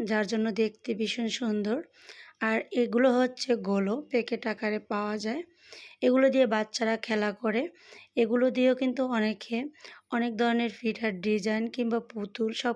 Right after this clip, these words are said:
কিছু বানিয়ে রাখতে পারে এবং বাচ্চারা এটি দিয়ে খেলা করে। আর বাচ্চা যখন খেলা করছে, এরকম পিঠা বানিয়ে আমি দেখিয়ে দিছি, তখনই আমার মাথায় আইডিয়াটা ছিল যে এরকম ফুল পিঠা তৈরি করে দুধ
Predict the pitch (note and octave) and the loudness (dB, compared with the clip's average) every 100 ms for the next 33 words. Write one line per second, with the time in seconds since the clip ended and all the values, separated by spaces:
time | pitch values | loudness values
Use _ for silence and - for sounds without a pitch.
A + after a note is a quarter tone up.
0 | - B3 C4 G#3 G#3 G3+ G#3 A3 G#3+ G#3 | -4 -6 -4 -2 -2 -2 -2 -2 -4 -4
1 | A#3+ A3+ A#3+ D4+ - - - - - B3 | -6 0 0 0 -4 -18 -20 -20 -2 0
2 | B3+ C4 A3+ A3 - A#3+ A#3 A3+ A3 A#3+ | 2 2 0 -2 -2 2 2 0 0 0
3 | A#3 A#3 A3+ A3+ B3 B3 F4 - - - | 0 0 0 0 0 0 0 -8 -20 -20
4 | - A3+ G#3 A3 G#3+ - A#3 A3+ A#3+ G3+ | -10 -6 -2 -2 -2 -2 -2 0 -2 0
5 | A3+ A3+ A#3 B3 C#4+ C4+ A3+ A#3+ A3+ - | 0 0 0 -4 0 0 0 -2 -6 -2
6 | A#3+ G#3+ A#3 B3 F#4+ B3 G#3+ G#3+ A3 A3+ | -2 0 -2 -2 -4 -6 -2 -2 0 -2
7 | C#4 - - - - A3 G#3+ G3 A3+ A3+ | -4 -8 -18 -20 -6 -2 0 0 0 2
8 | B3+ B3 A#3+ D4+ F4 - - _ A#3+ A#3 | 0 0 -2 -4 -4 -12 -20 _ 0 2
9 | C4 C4 B3+ B3 A3+ A3 A#3 A3+ A3 G3 | 0 2 0 0 -2 -4 -2 -2 -2 0
10 | A3+ A3+ A#3+ A#3 - A#3+ A3 D4+ - - | -2 0 -2 -4 -6 -4 -2 -4 -10 -20
11 | - _ A3 A3 A3 - C4 C4 B3+ A3+ | -20 _ 0 2 0 -2 -2 -2 -2 -2
12 | G3+ A#3 C4+ - B3 A3+ A#3 C4 C#4+ A#3+ | 0 -2 -2 2 2 2 0 -2 0 -2